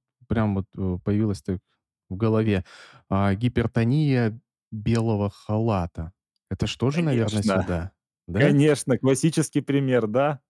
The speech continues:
Speaker 2: да,
Speaker 1: Это
Speaker 2: именно
Speaker 1: штука,
Speaker 2: так.
Speaker 1: которая есть в рекомендациях, это научная штука, да? Вот вам,
Speaker 2: Ну, то есть
Speaker 1: пожалуйста.
Speaker 2: пациент ока-, оказывается в клинике, из-за этого начинает переживать, у него включается симпатоадреналовая система, повышается давление.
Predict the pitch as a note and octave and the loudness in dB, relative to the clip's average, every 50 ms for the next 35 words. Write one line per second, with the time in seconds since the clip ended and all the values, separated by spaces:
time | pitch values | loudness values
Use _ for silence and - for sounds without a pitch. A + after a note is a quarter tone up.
0 | _ - G2+ G2 G#2+ C3+ C#3 - C3 C3 D#3 D3+ G3+ A#3 A#3+ - - - F3 - | _ -8 -4 -2 -2 -2 -2 -2 -2 -2 0 0 0 0 0 0 0 0 0 0
1 | F#3 F#3 F#3 F3 E3+ D#3+ D#3+ - - - A#2+ B2 - - - D#3+ D#3+ D#3+ D#3+ D#3 | 0 0 2 2 2 0 0 -2 -4 -2 -2 -2 -2 0 0 0 0 0 0 0
2 | D3 D3+ C#3 G#2+ F#2+ - - F#2 F2+ - - - - G2+ G2 F#2+ G2 F#2+ G2 B2+ | 0 0 -2 -2 -4 -6 -8 -10 -10 -10 -12 -10 -6 -4 -2 -2 0 0 0 0
3 | F3 G3+ F#3+ - - C3+ A#2 A2 G#2+ A2 - - - C3+ A#2+ - - E2 D#2+ E2+ | 0 0 -2 -4 -6 -4 -4 -2 -4 -6 -6 -4 -4 -4 -4 -4 -8 -10 -8 -4
4 | G2+ C#3+ F3+ A3 G#3 _ _ _ _ _ _ - B2+ F3+ A3+ A3+ - C3+ C#3 C3+ | -2 -2 -2 -2 -6 _ _ _ _ _ _ -4 -2 -2 -2 0 0 0 2 4
5 | D#3+ D3 C3+ G2+ F2 E2+ - - - D#3 D#3+ C#3+ B2+ - - C#3 C3+ - - - | 4 4 4 2 -2 -6 -4 0 2 4 4 4 2 2 0 -2 -2 -2 -2 -2
6 | D3+ - - C#3 C3 B2 A#2 B2 A#2+ A#2 A2 - A#2+ - - - E3 G#3 G#3+ A3 | 0 2 2 4 4 4 4 4 4 4 2 2 -2 -2 0 2 2 4 4 4
7 | G#3 F#3+ - - C3 A#2+ C3+ C#3 C3 - - A#2+ A#2+ A#2+ A#2 - B2 B2 A#2 A2+ | 4 4 2 2 4 4 4 2 2 2 2 0 2 0 -2 -2 0 0 0 0
8 | G2+ - - A#2 A2 A#2 G#2+ G#2 A#2 A#2+ C3+ E3 F#3 G3+ G3 - C#3 A#2+ B2 B2+ | 0 0 0 2 2 2 2 4 4 4 4 4 4 4 2 2 0 0 2 2
9 | B2+ C3+ B2+ A#2 G#2+ F#2 - - C3+ C3+ B2 - C#3 B2 A2+ A2 - - G#2 - | 4 4 4 4 2 0 -2 0 0 0 2 2 2 2 2 0 -2 -4 -4 -2
10 | B2+ A#2+ - B2+ A#2 - - A2 G#2+ A2 A#2 A#2 A#2+ A#2 A2 G#2+ G2+ G#2 G#2 - | -2 0 0 0 0 0 -2 -2 0 2 2 2 2 2 2 2 2 0 0 0
11 | - A#2 - - - D#3 F#3 G3+ G3+ G3 F#3+ - A#2 A2 A2+ A2 - C#3+ D#3 E3 | -2 -4 -4 -4 0 0 2 2 2 0 0 0 0 0 0 0 0 0 0 0
12 | - - C3 A#2 A#2 G#2+ G#2 G2 G2 F#2+ F#2 F#2+ F#2+ F#2+ F#2 | 0 -2 -2 0 0 0 2 2 0 0 0 -2 -2 -4 -6